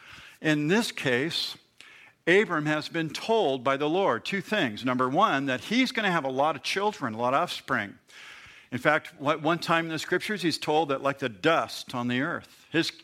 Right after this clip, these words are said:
children, his descendants will be like the dust. Well, I don't know, they've got a lot of dust at my house. There's a lot of dust in the world. That's, that's quite a, uh, a promise. Not only that, but he was,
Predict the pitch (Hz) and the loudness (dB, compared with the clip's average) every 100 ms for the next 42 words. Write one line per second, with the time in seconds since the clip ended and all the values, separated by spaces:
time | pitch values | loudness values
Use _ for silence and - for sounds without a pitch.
0 | _ - 175 175 190 202 139 143 - - | _ 0 2 2 0 0 2 0 -2 -16
1 | - - - 170 - 202 190 185 165 131 | -18 -12 -2 -2 2 2 2 -2 -4 2
2 | 180 170 160 139 110 165 175 - 143 127 | 2 2 0 -4 0 2 2 -2 -10 -8
3 | 143 135 _ _ _ - _ _ 139 123 | -6 -8 _ _ _ -20 _ _ -4 -2
4 | 151 117 117 104 - - - - _ - | 0 -2 -6 -12 -20 -20 -20 -20 _ -10
5 | 127 120 120 113 139 - 127 123 147 120 | -2 0 0 0 0 -2 -2 -2 0 -2
6 | 113 143 - - 123 135 131 123 131 139 | -4 -4 -6 -8 -8 -2 -2 0 0 0
7 | - 143 127 123 147 131 113 143 - 131 | -2 -4 -2 0 0 0 0 0 -2 -2
8 | 147 - - - 156 175 185 135 131 131 | -2 -2 -8 0 2 2 0 0 0 0
9 | 127 - - - - - - 123 120 120 | -2 -12 -20 -20 -20 -18 -6 -2 -2 -2
10 | 127 - 160 165 185 127 120 - 160 165 | -6 0 0 2 2 0 -2 0 0 0
11 | 160 147 160 180 139 135 165 170 160 - | -2 0 0 0 -2 -4 -2 0 0 0